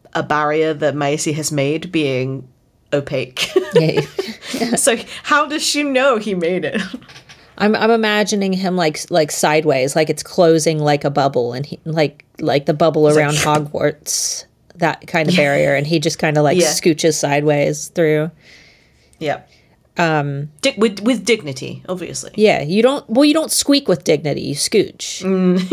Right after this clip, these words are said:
Speaker 1: <laughs>
Speaker 2: Squeaking is, "Oop, <laughs> oop, let me squeech, let me squeak in."
Speaker 1: Yeah.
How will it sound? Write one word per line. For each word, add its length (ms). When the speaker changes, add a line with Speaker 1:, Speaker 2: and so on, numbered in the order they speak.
Speaker 1:
<laughs> 20
Speaker 2:
Squeaking 560
is, 220
"Oop, 180
<laughs> 0
oop, 300
let 540
me 60
squeech, 560
let 60
me 80
squeak 320
in." 60
Speaker 1:
Yeah. 280